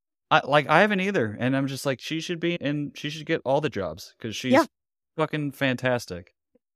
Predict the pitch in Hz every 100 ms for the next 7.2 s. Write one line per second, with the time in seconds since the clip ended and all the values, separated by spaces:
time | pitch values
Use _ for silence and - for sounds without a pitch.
0 | - 135 156 156 151 139 147 131 131 131
1 | 127 127 113 113 110 - 127 123 120 -
2 | 117 110 107 - 117 104 117 107 92 110
3 | - 117 156 190 151 208 311 233 156 156
4 | 123 - 190 170 180 208 294 - 151 151
5 | 110 - - 151 151 - 101 92 95 120
6 | - 101 82 120 123 123 120 117 113 107
7 | 107